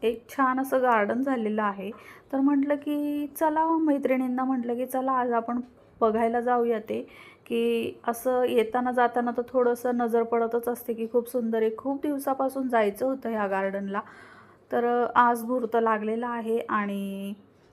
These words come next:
बघू शकता की किती छान आणि सुंदर असं दिसत आहे तुम्हाला हे गार्डन.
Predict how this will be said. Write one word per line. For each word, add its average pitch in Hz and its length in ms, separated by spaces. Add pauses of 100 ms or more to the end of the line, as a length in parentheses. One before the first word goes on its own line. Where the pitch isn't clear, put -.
(120)
बघू 226 200
शकता 285 340
की 277 140
किती 269 340
छान 262 320
आणि 262 220
सुंदर 247 400
असं 247 220
दिसत 247 300
आहे 240 220
तुम्हाला 214 380
हे 214 180
गार्डन. 202 380